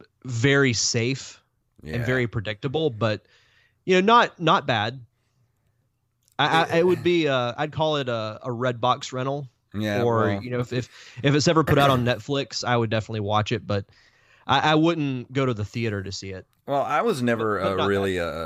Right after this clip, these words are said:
Speaker 2: a, a Lara Croft Tomb Raider fan. Like, I never
Speaker 1: I wasn't
Speaker 2: really played
Speaker 1: either.
Speaker 2: those. And then, um,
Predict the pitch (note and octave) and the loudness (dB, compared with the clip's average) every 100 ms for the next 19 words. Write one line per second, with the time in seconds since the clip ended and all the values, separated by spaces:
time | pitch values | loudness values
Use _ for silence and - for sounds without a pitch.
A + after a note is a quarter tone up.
0 | - E2+ E2 E2+ E2+ E2+ - E2+ D#2 - | -8 -8 -4 -2 -2 -4 -4 -4 -4 -6
1 | G2+ E2+ F2 F2 F2+ - D#2 E2+ F2+ G2 | -8 -4 -4 -4 -4 -6 -6 -6 -6 -8
2 | - _ _ _ _ - F2+ F2 F2 C3+ | -12 _ _ _ _ -12 -6 -4 0 2
3 | B2 A#2+ G#2+ G#2 G2+ G2+ F2 F2+ F2+ E2+ | 2 2 0 0 0 0 -2 -2 -4 -6
4 | F2 F#2 F#2 G2 F#2+ F#2 C2 F2+ F2 E2+ | -4 -4 -2 -4 -4 -8 -6 -4 -2 -4
5 | E2+ E2 C#2+ | -6 -12 -18